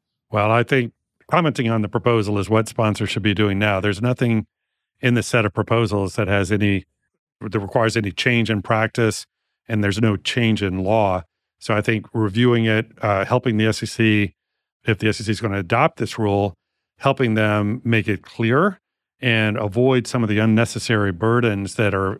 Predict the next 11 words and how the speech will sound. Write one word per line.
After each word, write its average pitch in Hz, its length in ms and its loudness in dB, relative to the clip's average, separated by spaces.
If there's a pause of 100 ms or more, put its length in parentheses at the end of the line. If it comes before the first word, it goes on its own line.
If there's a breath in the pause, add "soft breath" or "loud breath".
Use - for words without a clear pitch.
very 131 240 0
clearly 98 280 -2
present 101 420 -2
in 95 80 0
the 92 80 0
rule, 95 400 2 (440)
and 101 280 -2
pointing 104 300 0
out 104 260 0
things 107 320 0
like 95 240 0